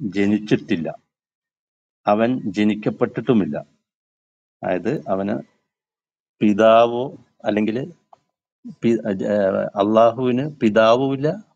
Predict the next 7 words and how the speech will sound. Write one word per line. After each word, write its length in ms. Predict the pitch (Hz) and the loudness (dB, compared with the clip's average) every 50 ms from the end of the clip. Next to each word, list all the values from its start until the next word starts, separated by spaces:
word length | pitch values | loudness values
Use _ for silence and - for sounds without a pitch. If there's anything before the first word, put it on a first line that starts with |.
| _ _ _ - | _ _ _ -12
പുത്രനുമില്ല. 840 | 120 113 _ _ _ - - 160 151 151 139 107 92 78 78 78 78 _ _ _ _ _ _ _ _ _ _ _ _ _ _ _ _ _ _ _ _ - | -12 -12 _ _ _ 0 0 0 2 2 0 -2 -2 -6 -8 -10 -12 _ _ _ _ _ _ _ _ _ _ _ _ _ _ _ _ _ _ _ _ -8
വലം 540 | 101 101 110 107 110 120 120 101 90 - - _ _ _ - | 0 4 4 4 6 4 2 0 -2 -10 -16 _ _ _ -6
യകുൻ 420 | 110 104 - - - 107 104 107 | -6 -6 -4 -4 -4 -2 0 2
ലഹു 400 | 117 139 139 - 123 123 - - _ _ _ | 2 0 0 0 -4 -6 -6 -10 _ _ _
കുഫുവൻ 540 | - - 113 - 117 101 104 104 98 98 | -8 -8 -8 -4 -4 0 0 0 0 0
അഹദ്, 280 | 87 78 85 80 76 85 82 _ _ _ _ _ - - | -4 -4 -6 -10 -12 -14 -16 _ _ _ _ _ -6 0
അവന് 680 | 98 101 104 104 110 117 120 123 131 143 160 170 - | 2 2 2 4 2 2 2 2 0 -2 -2 -6 -8